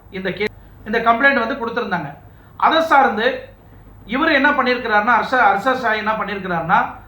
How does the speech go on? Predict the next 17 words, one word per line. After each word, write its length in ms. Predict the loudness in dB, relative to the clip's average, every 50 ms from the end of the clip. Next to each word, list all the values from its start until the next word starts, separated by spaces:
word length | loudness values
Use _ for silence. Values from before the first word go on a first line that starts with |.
| -18 -8 -4
தன்னோட 180 | -2 0 2
வலைத்தளத்துல 640 | 2 4 4 4 2 2 0 -2 -2 -2 -2 -2 -4 -4
வந்து 240 | -4 -4 -6 -8
இவர் 180 | -6 -6 -2 2
ஒரு, 480 | 2 2 4 2 0 -2 -4 -6 -8 -14 -18 -20 -20 -16 -4 0
ஆ, 200 | 4 4 4 4
விளக்கத்தை 400 | 4 2 2 0 0 -2 -2 -2
கொடுத்திருந்தாரு. 600 | -4 -6 -6 -6 -6 -6 -6 -6 -6 -8 -10 -12 -18 -20 -20 -20 -20 -20 -20 -18 -10
என்னன்னா, 540 | -6 0 2 2 4 4 4 2 2 0 -2
இவர் 160 | -6 -2 -2
எதிர்ப்பு 400 | 0 0 -2 -4 -6 -6 -4 -4
தெரிவிக்காம 600 | -4 -2 -2 -2 -4 -2 -2 -4 -4 -4 -4 -6 -6
இருந்திருந்தாருன்னா 420 | -4 -2 -4 -2 -2 -2 0 0
அது 180 | 0 0 0 0
வேற 180 | 0 0 2
மாதிரி 260 | 2 0 0 -2 -2
போயிருக்கும். 520 | -6 -6 -6 -6 -6 -6 -4 -4 -4 -6